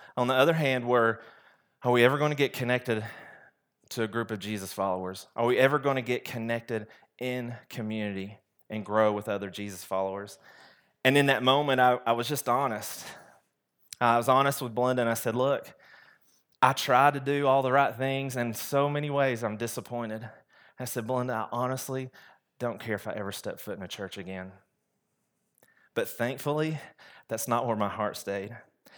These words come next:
Thankfully, I could not escape the love of God who was drawing me in. I couldn't escape the fact that he was drawing me to grow in a community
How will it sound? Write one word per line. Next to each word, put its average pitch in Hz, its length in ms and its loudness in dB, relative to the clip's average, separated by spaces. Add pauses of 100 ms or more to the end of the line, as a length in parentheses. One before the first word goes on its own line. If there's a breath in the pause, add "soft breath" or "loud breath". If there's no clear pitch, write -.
(160 loud breath)
Thankfully, 147 380 6
I 135 100 10
could 160 240 -2
not 147 160 4
escape 131 640 -4 (420 loud breath)
the 123 80 4
love 123 220 8
of 117 160 -2
God 127 300 6
who 131 100 0
was 113 160 -2
drawing 123 420 6
me 127 180 -2
in. 123 100 0
I 117 120 4
couldn't 165 300 -4
escape 143 380 0
the 131 60 -6
fact 131 300 4
that 123 120 -2
he 139 180 -4
was 127 160 0
drawing 131 520 4
me 123 320 -4 (260 loud breath)
to 127 120 -4
grow 127 520 6
in 117 160 -2
a 110 40 -4
community 127 600 -4